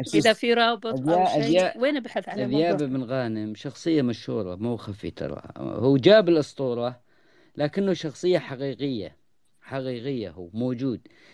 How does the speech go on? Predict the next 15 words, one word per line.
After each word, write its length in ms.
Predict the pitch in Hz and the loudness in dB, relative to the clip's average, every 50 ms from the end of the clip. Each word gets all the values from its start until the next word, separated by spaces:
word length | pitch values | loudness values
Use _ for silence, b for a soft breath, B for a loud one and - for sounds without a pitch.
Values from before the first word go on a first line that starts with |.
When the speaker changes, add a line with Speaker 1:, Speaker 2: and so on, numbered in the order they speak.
| b b b | b b b
Speaker 1:
ذياب 360 | 120 107 123 139 147 156 151 | -8 -4 0 2 2 2 4
بن 300 | 151 147 135 123 123 120 | 2 2 2 0 -2 -4
غاني، 540 | 107 123 139 147 151 156 165 170 170 - - - | -4 -4 -2 -2 0 2 2 2 2 0 -4 -8
بن 240 | 98 113 120 113 117 | -10 -8 -8 -6 -6
غانم 400 | 123 127 147 151 156 165 170 165 | -6 -4 -4 -4 -2 -2 -2 -2
من 380 | 156 135 110 131 135 135 127 | -2 -2 -2 -2 -2 -2 -2
بني، 380 | 123 151 156 156 160 160 156 147 | -2 -2 0 2 2 2 2 2
آه، 600 | 135 135 120 107 107 98 90 98 90 80 82 67 | 0 -2 -2 -4 -6 -6 -8 -8 -10 -10 -12 -12
زغبة، 480 | 87 120 127 147 131 120 107 92 101 90 - _ b b b b b b b b | -10 -4 -4 -4 -4 -4 -6 -6 -8 -8 -8 _ b b b b b b b b
من 140 | - 120 117 | -6 -4 0
بني 300 | 120 151 156 147 143 139 | 2 4 4 4 4 4
رياح، 640 | 135 135 135 135 139 147 160 170 165 - - - 107 | 2 2 2 2 2 0 0 -2 -4 -8 -12 -16 -14
من 160 | 110 113 110 | -14 -12 -10
بني 400 | 123 143 143 143 131 120 123 131 | -10 -8 -8 -8 -8 -8 -8 -8
هلال 480 | 131 135 139 147 156 165 170 175 165 | -6 -6 -4 -2 -2 -2 -2 -4 -8